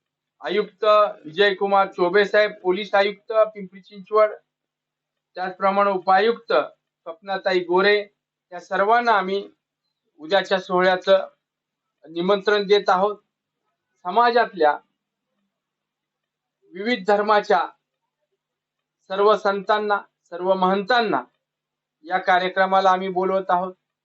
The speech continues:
समाजाच्या प्रत्येक घटकातल्या, प्रत्येक जाती धर्माच्या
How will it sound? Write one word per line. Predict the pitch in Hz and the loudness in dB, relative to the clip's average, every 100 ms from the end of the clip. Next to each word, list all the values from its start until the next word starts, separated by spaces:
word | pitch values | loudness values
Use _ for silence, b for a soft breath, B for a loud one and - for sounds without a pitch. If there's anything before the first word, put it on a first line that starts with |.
| _ | _
समाजाच्या | 175 190 196 190 214 | -6 -4 -2 -2 -2
प्रत्येक | 190 202 - 262 208 | -4 -8 -10 -12 -4
घटकातल्या, | 202 - 196 180 165 143 - _ _ | -6 -2 -4 -4 0 0 0 _ _
प्रत्येक | _ 254 226 | _ -10 -4
जाती | 196 180 185 | -4 -4 -8
धर्माच्या | 165 165 165 156 165 160 | -10 -6 -6 -4 -2 -2